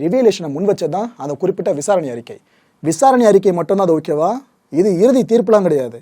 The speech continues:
இதுக்கப்புறம் தான் போலீஸ் விசாரணையோ, சி பி சி ஐ டி விசாரணையோ, இல்ல சி பி ஐ விசாரணையோ ஆரம்பிக்கும். And குற்றம் சாட்டப்பட்டவங்க நீதிமன்றம் வரைக்கும் போவாங்க.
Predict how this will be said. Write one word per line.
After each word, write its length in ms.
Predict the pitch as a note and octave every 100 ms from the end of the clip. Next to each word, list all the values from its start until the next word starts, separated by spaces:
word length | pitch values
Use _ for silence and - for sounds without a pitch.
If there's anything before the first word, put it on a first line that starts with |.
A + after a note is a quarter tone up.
| -
இதுக்கப்புறம் 480 | C#3+ E3 F3 F#3+ A3
தான் 100 | -
போலீஸ் 260 | F#3 G#3+ -
விசாரணையோ, 460 | E3+ F3+ E3+ D#3+ G3
சி 180 | G3+ A3+
பி 100 | G#3+
சி 160 | - G3
ஐ 100 | F3+
டி 100 | E3
விசாரணையோ, 460 | D#3+ F#3+ D#3+ F3 A3
இல்ல 100 | A3
சி 220 | G#3 G#3+
பி 100 | A3+ A3+
ஐ 60 | F#3
விசாரணையோ 480 | F3 F3 E3+ G3+
ஆரம்பிக்கும். 540 | C#3+ D#3+ F#3 C#3+ B2+ -
And 160 | C#3+ C#3
குற்றம் 280 | F3 B3 B3
சாட்டப்பட்டவங்க 540 | G#3+ F3+ F3+ F#3 A3 F#3
நீதிமன்றம் 360 | A3 G#3+ F#3 F#3
வரைக்கும் 240 | G3+ E3+
போவாங்க. 300 | E3+ E3 C3+